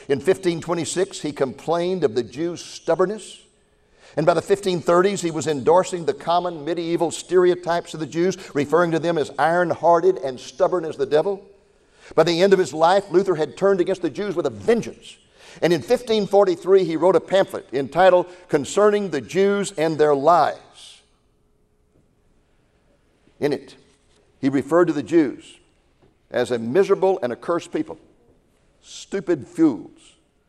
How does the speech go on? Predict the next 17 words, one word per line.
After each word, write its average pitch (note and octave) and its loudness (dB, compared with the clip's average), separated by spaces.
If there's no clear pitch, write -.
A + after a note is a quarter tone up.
miserable, E3+ 0
blind, D3+ -2
and A#2+ -6
senseless, - -12
thieves F#3+ -4
and A#2+ -4
robbers, B2+ 2
the A2+ -6
great C#3+ 0
vermin E3+ 0
of A#2+ -2
humanity, C#3+ -2
lazy D#3+ 2
rogues, A#2+ 0
blind C#3 -2
and G2 -14
venomous. A2+ -10